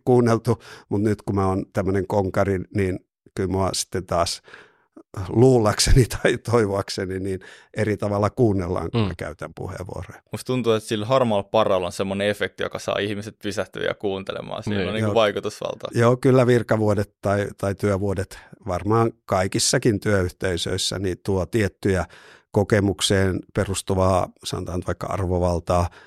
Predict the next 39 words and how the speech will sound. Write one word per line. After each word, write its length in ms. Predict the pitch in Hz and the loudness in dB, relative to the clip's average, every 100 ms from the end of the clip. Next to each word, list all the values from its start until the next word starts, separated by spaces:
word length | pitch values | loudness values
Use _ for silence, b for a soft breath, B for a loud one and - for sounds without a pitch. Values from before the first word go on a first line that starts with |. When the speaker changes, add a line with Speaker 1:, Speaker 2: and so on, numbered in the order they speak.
| B - | B -4
Speaker 1:
ja 100 | 85 | -2
sitä 260 | - 90 | -2 -2
kautta, 480 | 95 90 - 101 92 - - | 0 0 0 0 0 -2 -2
ö, 220 | 117 98 - - - - - | 0 0 -2 -8 -20 -18 -4
uudemmat, 580 | 110 104 107 107 101 | -2 0 2 2 2
nuoremmat 600 | 113 110 110 104 110 - - B _ - | 4 4 6 4 2 -4 -20 B _ 2
työkaverit 640 | 117 107 113 104 101 - | 4 4 4 4 2 2
ajattelee, 360 | 101 95 101 98 | 0 0 -2 -2
että 140 | 104 | -4
okei, 280 | - 98 87 | -2 -2 -2
toi 240 | - 95 | -2 -4
nyt 180 | 90 - | -4 -6
on 80 | 101 | -4
ollut 160 | 92 - | -4 -4
tässä 220 | 82 - | -6 -4
talossa 340 | 98 90 87 92 | -4 -2 -4 -6
näin 140 | 95 - | -8 -8
pitkään, 420 | - - 92 80 | -14 -12 -12 -12
että 180 | - - - | -14 -18 -16
kyllä 140 | - | -12
se 120 | - | -10
varmaan 340 | 92 - 90 78 | -10 -8 -8 -8
tietää, 340 | 104 87 - | -10 -8 -8
Speaker 2:
Mm. 60 | 104 | -8
Speaker 1:
miten 260 | 90 85 - | -6 -8 -10
tämä 160 | - - | -12 -10
asia 220 | - 85 | -8 -4
on. 80 | 95 | -4
Niin 100 | 95 B B | -6 B B
samaa 460 | - 98 90 127 151 | 2 4 6 6 6
se 120 | 123 | 4
on 100 | 101 | 4
vähän 200 | 92 98 | 2 0
tuossa 240 | - - 98 | -4 -2 -2
eduskunnassa, 720 | 95 92 - 101 95 - 104 - B B B B B _ | -4 -6 -2 0 0 2 2 0 B B B B B _
vaikka 260 | 85 - 92 | 0 0 0
tietysti 260 | 87 - - | 0 -2 -4
puhutaan 340 | 90 95 90 - | -4 -2 -2 -2
poliittisista 560 | 90 - - - - | -2 -4 -6 -4 -4